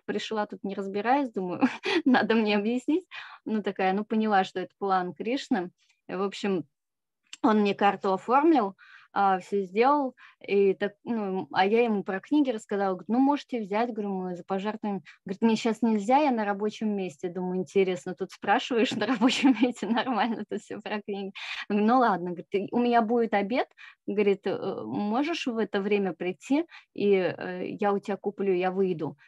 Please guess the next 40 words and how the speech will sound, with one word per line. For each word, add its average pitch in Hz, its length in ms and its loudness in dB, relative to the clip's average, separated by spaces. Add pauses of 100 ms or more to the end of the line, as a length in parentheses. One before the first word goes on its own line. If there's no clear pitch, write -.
(100)
Я 175 60 -4
говорю: 190 160 0
«Хорошо». 190 600 -4 (300)
И 190 40 -2
вот 233 100 4
<laughs> 269 320 0
как 220 200 -2
раз 254 200 2
я 226 100 2
пришла, 220 500 0
когда 190 280 0
у 170 60 -2
него 196 340 0
обед 190 440 2
был, 214 160 0
он 175 200 -8
вышел, 208 360 -2
он 180 200 -6
мне 180 300 -6
купил 190 300 -4
книги, 254 340 2
он 185 200 -4
как 185 180 -12
раз 196 220 -2
эту 180 240 -8
карту 208 400 -2 (280)
мне 185 380 -2 (100)
первый 190 460 0 (120)
<laughs> - 120 -14
на 254 400 6
эту 214 220 0
карту 233 420 0
и 202 80 2
перевел 190 580 0
деньги, 175 400 -6
чтобы 170 380 -10 (380)
проверить, 175 680 -2
работает, 175 600 -4
не 175 100 -6
работает. 180 580 -6